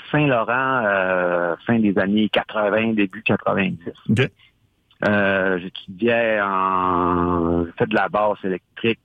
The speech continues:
Speaker 1: puis de la composition de musique contemporaine. Tu sais, je m'en allais dans des, j'explorais, là, vraiment, puis j'avais pas l'intention de, de, d'écrire des chansons à ce moment-là. J'avais
Speaker 2: Mhm.
Speaker 1: pas la, la, la,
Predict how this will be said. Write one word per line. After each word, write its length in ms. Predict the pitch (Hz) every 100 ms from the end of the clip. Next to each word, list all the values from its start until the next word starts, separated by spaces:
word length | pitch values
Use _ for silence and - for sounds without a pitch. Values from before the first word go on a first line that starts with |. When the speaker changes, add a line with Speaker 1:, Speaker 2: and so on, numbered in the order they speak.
| _ _ -
Speaker 1:
puis 480 | 110 110 110 107 98
de 60 |
la 120 | 95 -
composition 800 | - 151 131 113 127 107 - 127
de 60 | 123
musique 260 | 104 110 -
contemporaine. 720 | 110 101 101 107 98 113 117
Tu 80 | 113
sais, 60 | 104
je 40 |
m'en 160 | 101 98
allais 220 | 98 101 113
dans 180 | 98
des, 340 | 92 95 85 90 _ _ _ _ _ _ _ -
j'explorais, 720 | 101 - - 139 120 123 117
là, 140 | 101
vraiment, 580 | 95 101 92 98 117 120 104
puis 140 | 98
j'avais 260 | 95 92 101
pas 220 | - 170
l'intention 800 | 151 110 107 104 95 - 127 127
de, 280 | 104 95 87
de, 300 | 90 85 78 - _ - - - _ _ _ _ _ _ _ -
d'écrire 400 | 113 120 - 131
des 120 | 127
chansons 480 | 110 107 101 - 127
à 60 | 98
ce 100 | -
moment-là. 340 | 101 98 104
J'avais 280 | 123 104 123
Speaker 2:
Mhm. 60 | 123
Speaker 1:
pas 200 | 143 143
la, 260 | 117 87 90
la, 220 | 92 82
la, 120 | 82